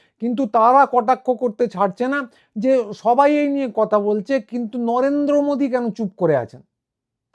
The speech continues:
তো কথা হলো, নরেন্দ্র মোদীকে বলতে হবেই বা কেন? অনুরাগ ঠাকুর কাল বলেছেন বিজেপির মুখপাত্র হয়ে, আহ, তিনি মুখ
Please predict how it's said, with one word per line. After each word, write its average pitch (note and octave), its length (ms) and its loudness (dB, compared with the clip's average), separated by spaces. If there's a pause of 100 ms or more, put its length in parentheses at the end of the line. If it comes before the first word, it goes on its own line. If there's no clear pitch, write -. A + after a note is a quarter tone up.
(260)
তো A3+ 100 -14
কথা C4 260 4
হলো, C#4+ 160 2
নরেন্দ্র C4 460 -2
মোদীকে C4+ 300 -4
বলতে A3+ 380 -2
হবেই A3 420 2
বা A3+ 120 4
কেন? B2 260 -12 (520)
অনুরাগ C4 560 2
ঠাকুর A#3 360 -4
কাল B3 200 0
বলেছেন A#3+ 440 -2
বিজেপির A#3 460 -4
মুখপাত্র A#3 720 -2
হয়ে, C4 200 0 (380)
আহ, A3+ 120 -2 (120)
তিনি C4+ 240 0
মুখ C4 240 -2